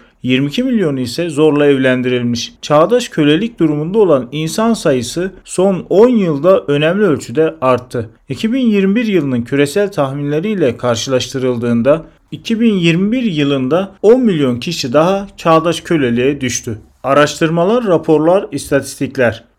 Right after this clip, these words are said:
İşkur İşsizlik Sigortası Fonu Bülteni'nin Ağustos iki bin yirmi iki sayısını yayınladı. Diskar, işsizlik ve istihdamın görünümü raporu yayımlandı. Geniş tanımlı işsiz sayısı bir ayda yedi yüz seksen bir bin kişi arttı. Swiss Re,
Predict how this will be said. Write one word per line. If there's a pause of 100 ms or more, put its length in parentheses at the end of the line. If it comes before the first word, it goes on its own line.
İşkur
İşsizlik
Sigortası
Fonu
Bülteni'nin (100)
Ağustos
iki
bin
yirmi
iki
sayısını
yayınladı. (280)
Diskar, (120)
işsizlik
ve
istihdamın
görünümü
raporu
yayımlandı. (100)
Geniş
tanımlı
işsiz
sayısı
bir
ayda
yedi
yüz
seksen
bir
bin
kişi
arttı. (200)
Swiss
Re,